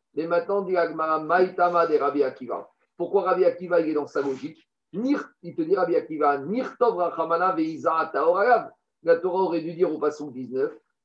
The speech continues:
qu'on doit asperger celui, le pur, il va asperger l'impur.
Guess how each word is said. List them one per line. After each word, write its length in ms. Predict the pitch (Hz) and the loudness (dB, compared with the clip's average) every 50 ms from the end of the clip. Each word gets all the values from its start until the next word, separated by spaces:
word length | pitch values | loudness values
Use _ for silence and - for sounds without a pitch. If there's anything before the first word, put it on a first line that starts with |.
| _ | _
qu'on 440 | - 208 220 220 208 196 - 180 175 | 2 6 10 10 10 10 8 4 -4
doit 220 | 165 160 165 165 156 | -2 2 2 2 2
asperger 540 | - - - - 165 147 139 135 151 185 | 2 -2 -6 -4 -2 -2 -2 0 0 0
celui, 560 | 196 190 - 175 160 180 180 190 202 208 202 202 | 0 0 -2 -4 -4 -4 -4 -6 -6 -6 -6 -2
le 220 | 160 165 156 165 | -2 -2 -2 -2
pur, 180 | - 180 214 208 | -6 -6 -6 -4
il 120 | 196 165 | -4 -2
va 80 | 147 151 | -2 -2
asperger 380 | 143 - - 143 139 131 135 156 | -2 -2 -4 -6 -4 -4 -4 -2
l'impur. 520 | 180 208 208 214 262 226 170 127 - - | -2 -2 -2 0 2 2 2 2 0 -14